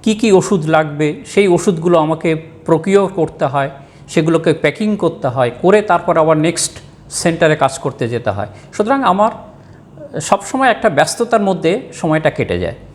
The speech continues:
সুতরাং নতুন করে আর অন্য কিছু ভাববার আমার সময় থাকে না। দু নম্বর,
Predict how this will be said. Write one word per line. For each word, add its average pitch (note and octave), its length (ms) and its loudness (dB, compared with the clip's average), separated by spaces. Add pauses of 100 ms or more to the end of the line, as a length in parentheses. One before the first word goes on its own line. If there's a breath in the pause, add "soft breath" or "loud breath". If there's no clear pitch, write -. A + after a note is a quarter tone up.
(520 loud breath)
সুতরাং F#3 360 2
নতুন A#3+ 400 0
করে A3+ 200 4
আর G3 160 2
অন্য G3 240 0
কিছু G3+ 240 -4
ভাববার E3 400 0
আমার D#3 160 -4
সময় G#2+ 300 -4
থাকে F2+ 280 -8
না। E2 140 -14 (520)
দু D3+ 140 2
নম্বর, F#3 340 0